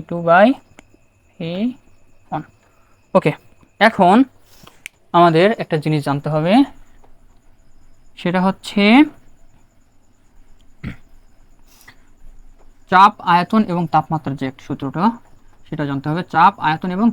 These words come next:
তাপমাত্রা সূত্র। ওকে, আচ্ছা, চাপ, আয়তন এবং তাপমাত্রার ক্ষেত্রে কি জানি? টি ওয়ান ভি ওয়ান, সরি, পি ওয়ান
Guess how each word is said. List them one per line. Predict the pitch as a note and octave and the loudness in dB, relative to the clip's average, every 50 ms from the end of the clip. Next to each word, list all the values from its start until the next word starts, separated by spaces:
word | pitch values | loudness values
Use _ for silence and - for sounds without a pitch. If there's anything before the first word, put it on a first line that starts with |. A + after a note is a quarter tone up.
| A#3 | 0
তাপমাত্রা | - D3 - D3 B2+ - - C3 B2+ - - - - _ - - - - - - - - _ - - - | -4 -6 -6 -8 -10 -10 -10 -14 -14 -14 -16 -20 -20 _ -20 -20 -20 -20 -20 -20 -20 -20 _ -20 -20 -20
সূত্র। | - - - - - - - _ _ _ _ - - - _ _ _ _ - - _ - - - | -20 -18 -16 -18 -18 -18 -20 _ _ _ _ -20 -20 -20 _ _ _ _ -20 -20 _ -20 -14 -14
ওকে, | E3+ - D#3 C#3 - - _ - _ - _ - - - _ - - _ _ _ _ _ _ _ _ _ _ _ _ _ _ - | -8 -8 -8 -8 -8 -12 _ -20 _ -20 _ -20 -20 -20 _ -20 -20 _ _ _ _ _ _ _ _ _ _ _ _ _ _ -6
আচ্ছা, | F3 - F3 D#3+ - - | -4 -4 -4 -8 0 2
চাপ, | F#3+ G3+ A3+ - - - | 4 4 4 4 4 2
আয়তন | F#3+ G3 G3 G3+ G#3+ G#3+ | 2 2 2 2 0 0
এবং | G#3 G#3+ G3+ G3+ | 0 0 0 -2
তাপমাত্রার | F3 - F#3 E3+ - E3 - | -2 -2 -4 -4 -4 -6 -8
ক্ষেত্রে | G3 - F#3+ F#3+ F#3+ | -6 -6 -6 -4 -2
কি | F3 E3+ | -2 -2
জানি? | F3 F#3 G3+ B3 C#4 B3 - - _ _ - | 0 4 4 4 4 4 2 -6 _ _ -8
টি | - F3+ E3 D#3 | -4 -2 0 0
ওয়ান | D#3 D#3+ E3+ F#3 G#3+ C4 D4 C#4+ - - _ _ _ _ _ - _ _ _ - - - - - _ _ _ _ _ _ _ _ _ _ - D#3 D3+ D3 C#3+ | 2 4 4 6 6 4 4 2 -2 -12 _ _ _ _ _ -20 _ _ _ -20 -20 -20 -20 -20 _ _ _ _ _ _ _ _ _ _ -10 -8 -6 -8 -6
ভি | - D#3 E3 D3+ | -6 -2 -2 0
ওয়ান, | C#3 B2 - - _ _ _ _ _ _ _ _ _ | -2 -2 -4 -10 _ _ _ _ _ _ _ _ _
সরি, | - E3+ C#3 D3 F#3+ - _ _ _ _ _ _ _ - - - _ _ _ _ _ _ _ - - - _ - _ _ _ _ _ _ - - - - | -8 -6 -6 -6 -6 -10 _ _ _ _ _ _ _ -20 -20 -20 _ _ _ _ _ _ _ -20 -20 -20 _ -20 _ _ _ _ _ _ -20 -20 -20 -6
পি | - F#3+ F3 E3 | -4 -2 0 0
ওয়ান | D#3+ E3 F3 F#3 G#3 | 0 0 2 2 4